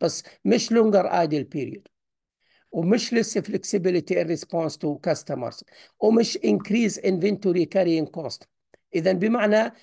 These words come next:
results increase inventory carrying cost؟ لا. Result less flexibility responding to customer؟ لا. Result longer idle؟ لا، هي shorter idle. بينما هذه هي الصح.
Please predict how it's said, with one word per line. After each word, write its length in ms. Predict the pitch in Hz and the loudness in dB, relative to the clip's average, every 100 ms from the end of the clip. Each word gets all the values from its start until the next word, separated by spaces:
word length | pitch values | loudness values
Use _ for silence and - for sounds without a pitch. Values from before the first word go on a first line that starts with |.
| _ - | _ -2
results 480 | 185 202 247 269 - _ _ - | 0 4 2 2 -2 _ _ -4
increase 380 | 196 - 220 233 | -4 -2 -4 0
inventory 540 | 208 196 233 - 214 214 | 0 0 -2 -2 -4 -2
carrying 340 | 220 214 208 | -2 -2 -2
cost؟ 340 | 226 240 - | -2 -4 -4
لا. 400 | 285 285 185 - _ _ _ _ - 196 | -4 -4 -6 -16 _ _ _ _ -6 -4
Result 380 | 208 226 - | -2 -4 -4
less 220 | 208 226 208 | -6 -6 -6
flexibility 720 | 208 - - 220 226 - 311 | -8 -8 -4 -4 -4 -4 -4
responding 520 | 190 - 226 202 208 | -4 -4 -4 -2 -4
to 120 | 233 | -6
customer؟ 640 | - 226 - 254 247 269 - - | -4 -4 -2 -2 0 -2 -4 -4
لا. 420 | 202 330 - - _ _ _ _ _ 180 | -2 0 -2 -12 _ _ _ _ _ -2
Result 580 | 226 214 226 208 - _ _ _ _ _ - | 0 2 2 0 -4 _ _ _ _ _ -4
longer 520 | 196 247 247 208 196 - | 0 0 0 0 -2 -4
idle؟ 360 | 220 220 240 | -6 -4 -6
لا، 280 | 247 277 - | -2 -4 -4
هي 340 | 190 233 311 - | -6 -4 -6 -8
shorter 480 | - 247 - 196 185 | -8 -8 -4 -6 -4
idle. 380 | 165 147 147 | -6 -6 -6
بينما 360 | 151 208 214 226 | -4 -2 0 0
هذه 360 | 202 277 262 226 | -2 -2 -4 -4
هي 100 | 226 | -4
الصح. 380 | - 262 - | -4 -8 -10